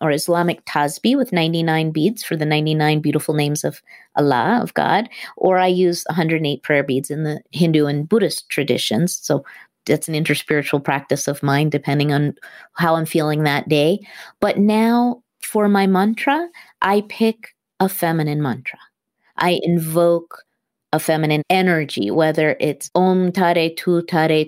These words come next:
Ture Soha in the Tibetan tradition of invoking Tara, the bodhisattva of compassion, or Sita or Radha in the Hindu tradition, or Sophia in the Christian tradition.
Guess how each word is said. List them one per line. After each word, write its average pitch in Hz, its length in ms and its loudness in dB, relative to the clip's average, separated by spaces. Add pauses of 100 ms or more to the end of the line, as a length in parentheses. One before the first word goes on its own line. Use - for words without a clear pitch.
Ture 170 540 2
Soha 147 840 0 (260)
in 160 140 2
the 160 60 4
Tibetan 156 580 -2 (100)
tradition 151 460 -2
of 147 120 -2
invoking 151 600 0
Tara, 151 480 0
the 147 120 -2
bodhisattva 143 580 -2
of 143 160 0
compassion, 143 720 -6 (500)
or 175 480 2 (200)
Sita 180 720 -2 (200)
or 151 360 0 (260)
Radha 165 800 0
in 160 200 0
the 156 120 -2
Hindu 180 380 2
tradition, 160 720 -2 (400)
or 180 140 4
Sophia 175 640 0
in 160 120 -2
the 160 100 -4
Christian 147 580 -6
tradition. 139 720 -6